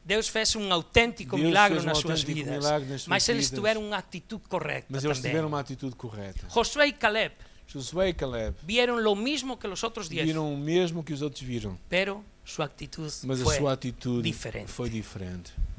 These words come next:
Speaker 1: Estoy acabando.
Speaker 2: Estou terminando.
Speaker 1: Ahora es una pregunta para
Speaker 2: Agora é uma
Speaker 1: ustedes.
Speaker 2: pergunta.
Speaker 1: No se puede mirar la Biblia ahora,
Speaker 2: Não
Speaker 1: ¿eh?
Speaker 2: se pode ver a Bíblia agora.
Speaker 1: Hay un premio.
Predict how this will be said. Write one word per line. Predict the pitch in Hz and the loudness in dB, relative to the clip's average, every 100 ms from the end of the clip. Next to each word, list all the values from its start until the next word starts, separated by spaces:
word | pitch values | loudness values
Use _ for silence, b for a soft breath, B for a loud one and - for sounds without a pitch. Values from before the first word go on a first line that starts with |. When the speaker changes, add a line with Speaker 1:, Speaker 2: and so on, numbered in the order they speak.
| - - - - - | -12 -18 -18 -18 -4
Speaker 1:
Estoy | - 196 | 2 4
acabando. | 185 127 104 98 - - - | 4 2 0 -8 -12 -16 -12
Speaker 2:
Estou | - 113 | -8 -6
terminando. | 110 107 101 95 87 - | -4 -4 -6 -8 -10 -2
Speaker 1:
Ahora | 175 220 | 0 2
es | 208 | 2
una | - 208 202 | 2 4 2
pregunta | 180 170 165 123 127 | 0 -2 -4 -6 -8
para | 131 123 | -8 -4
Speaker 2:
Agora | 123 151 | 2 2
é | |
uma | 151 | 4
Speaker 1:
ustedes. | 139 135 127 | 0 0 0
Speaker 2:
pergunta. | 117 104 90 - - | 0 -2 -4 -6 -8
Speaker 1:
No | - 196 | -4 -2
se | 202 | -2
puede | 208 202 | 0 0
mirar | 185 180 175 | 0 2 2
la | 165 | 0
Biblia | 135 104 101 | -2 -8 -10
ahora, | - - - - | -10 -16 -14 -6
Speaker 2:
Não | 113 | -2
Speaker 1:
¿eh? | 110 | -2
Speaker 2:
se | |
pode | - 127 117 | 2 2 4
ver | 113 | 0
a | 107 | 0
Bíblia | 104 98 92 | 0 -2 -4
agora. | 92 90 87 - - | -4 -6 -8 -10 -6
Speaker 1:
Hay | 160 | -4
un | 185 | -4
premio. | 165 214 220 233 262 | 4 4 4 0 -4